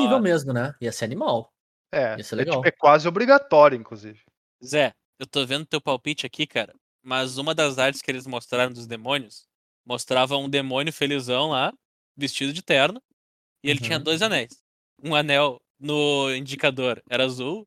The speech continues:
Speaker 1: e o no mindinho era no vermelho.
Speaker 2: Interessante.
Speaker 3: Hum.
Speaker 1: Então eu acredito que ele seja Grixis.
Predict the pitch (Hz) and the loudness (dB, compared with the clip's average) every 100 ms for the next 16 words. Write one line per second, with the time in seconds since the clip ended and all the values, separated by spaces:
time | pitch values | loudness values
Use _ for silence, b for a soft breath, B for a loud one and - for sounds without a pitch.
0 | _ 147 151 151 151 135 135 139 147 185 | _ -10 -8 -4 -4 -2 -2 -2 -4 -4
1 | 139 - _ _ _ _ 208 214 185 127 | -4 -6 _ _ _ _ -6 -4 -8 -10
2 | - _ _ 139 - 151 160 156 - 175 | -16 _ _ -6 0 4 6 4 6 4
3 | 156 165 - 170 202 190 277 254 - 233 | 2 0 0 2 4 4 6 4 2 -8
4 | - | -8